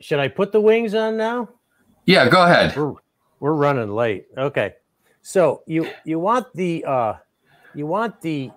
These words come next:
Speaker 1: the wing to slope down like so. So this is gonna be your far wing,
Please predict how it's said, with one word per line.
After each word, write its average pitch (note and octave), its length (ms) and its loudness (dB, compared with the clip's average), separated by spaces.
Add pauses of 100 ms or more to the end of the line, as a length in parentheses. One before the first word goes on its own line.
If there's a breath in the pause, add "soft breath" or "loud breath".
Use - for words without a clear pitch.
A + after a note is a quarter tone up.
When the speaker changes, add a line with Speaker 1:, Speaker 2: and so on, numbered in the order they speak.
(120)
Speaker 1:
the C3+ 160 -8
wing E3+ 360 -2
to D3 140 -8
slope D3 540 -8
down G#2+ 480 -6 (680)
like A#2+ 280 -12
so. A2 500 -6 (160)
So C3+ 180 -12
this F#3 260 -6
is E3+ 120 -6
gonna E3 240 0
be C#3+ 200 -4
your C3 220 -4
far C#3 680 2
wing, F#2 460 -10